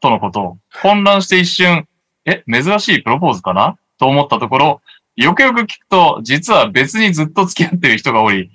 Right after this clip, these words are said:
その人と結婚することに決めた。だからあなたとはもう別れるという連絡だったそうです。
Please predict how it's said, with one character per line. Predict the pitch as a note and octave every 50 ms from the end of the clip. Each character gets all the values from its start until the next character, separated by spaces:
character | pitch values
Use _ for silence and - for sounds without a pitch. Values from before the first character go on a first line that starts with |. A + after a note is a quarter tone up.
| _ _ -
そ | - - F#3
の | A#3+ C4+
人 | C4 C4+ - G3+
と | G#3+ G#3+ F#3
結 | F3+ C#3+ - - -
婚 | C#3+ C3+ C3 C3
す | C#3+ C3+
る | C3+
こ | C3 C3+ B2+
と | C3
に | A#2+ G#2 F#2
決 | - A2+
め | A2 G#2+
た。 | F#2 A2 G#2 G#2
だ | - D#3+ E3
か | E3 C#3
ら | A2+ G#2
あ | A#2
な | D3 D#3 D3
た | C3+ C3
と | B2+ C#3+
は | A#2+ G#2+
も | A#2+ C#3+ B2+ G#2+
う | G#2
別 | G#2 - C3+ C3
れ | A#2+ A#2+
る | G#2+ F#2+
と | C3+ C#3+
い | F3+ G3+
う | E3+
連 | B2+ A2 G#2
絡 | G2+ G2 G2+ G2+
だ | G2
っ | F#2+ F2+
た | - G2
そ | - A#2 G2
う | F#2
で | F#2
す。 | F2 - - _